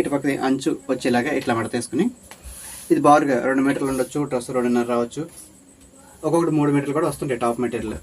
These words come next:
దాన్ని ఇలా వేసుకుని ఈ చివర ఒక చివర ఉంది కదా, రెండో చివర ఇలా బారుగా వెళ్ళిపోయింది కదా, ఆ చివర ఎక్కడ ఉందో అక్కడ వరకు ఇలా ఫోల్డ్ చేసేసుకుని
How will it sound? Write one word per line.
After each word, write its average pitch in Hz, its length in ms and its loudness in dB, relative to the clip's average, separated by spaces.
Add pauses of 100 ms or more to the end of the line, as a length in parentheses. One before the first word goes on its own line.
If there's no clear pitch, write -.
(120)
దాన్ని 151 220 4 (140)
ఇలా 135 180 4
వేసుకుని 175 320 0 (1400)
ఈ - 20 2 (140)
చివర - 160 0 (100)
ఒక 131 160 -4 (200)
చివర 123 180 0
ఉంది 117 160 0
కదా, 202 100 0 (460)
రెండో 151 240 8
చివర 160 180 4
ఇలా 127 160 4
బారుగా 135 300 4
వెళ్ళిపోయింది 120 320 0
కదా, 156 120 0 (600)
ఆ - 20 8 (120)
చివర 156 200 4
ఎక్కడ 143 240 0
ఉందో 135 200 4
అక్కడ 131 180 0
వరకు 135 180 -2
ఇలా 127 160 0
ఫోల్డ్ 120 240 2
చేసేసుకుని 110 440 -8